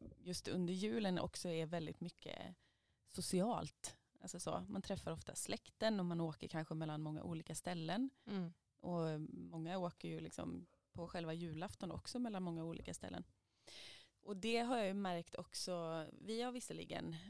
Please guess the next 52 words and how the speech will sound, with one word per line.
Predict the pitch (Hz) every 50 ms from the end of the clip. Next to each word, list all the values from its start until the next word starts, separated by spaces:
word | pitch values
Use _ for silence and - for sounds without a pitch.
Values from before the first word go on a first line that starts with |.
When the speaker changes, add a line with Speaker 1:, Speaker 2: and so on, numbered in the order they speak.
| - _
Speaker 1:
ehm, | _ 175 - 175 170 165 160 - 160 160 165 165 - -
ofta | - 180 - - 160 160
bara | 165 160 160 156
varit | 160 170 165 -
på | - - -
ett | 180 165 - -
ställe | - - - 160 156 -
just | 156 170 - -
under | - 170 165
själva | 165 - 160 160 165 160
julafton, | 175 185 175 180 208 220 - - - -
vilket | 151 170 - 160 -
har | 165
varit | 156 - - - -
jätteskönt. | 160 - - 165 - - - 175 - -
Både | - 180 170 160 170
när | 185 196
jag | 185 175
var | 180
liten | 190 180 - - - 147 156
och | 156 156
även | 156 151 151 160
nu | -
i-, | - - - - - -
med, | _ - 165 - - 175 - _ _ _
med | _ 175 175
mina | 170 160 160 170 180
barn. | 185 - - 190 190 - - _ _ _ _ _ _ - - - - _
Men | - 175 190
däremot | 180 185 190 196 185 - -
så | -
märker | 202 190 180 165 - - 190
jag |
ju | 190 -
på | 196
mina | 196 190 180 165 160
barn | 160 160 156 151 151 156
efter | - 175 - - - 165
vi | 170 170
har | 156 165
träffat | - - 190 196 - - - 254 - - _ _ - - - _ - -
släkten | - - 165 160 - - - - 147 151 170
och | 175
så | - - - 170
några | 170 165 160 160
dagar | - 85 85 - - - - 202 - - - - - _ _
och | - 185
när | 180
vi | 165 165
kommer | - - 165 165 165
hem | 170 226 226 214 175 165
igen | 156 - 151 175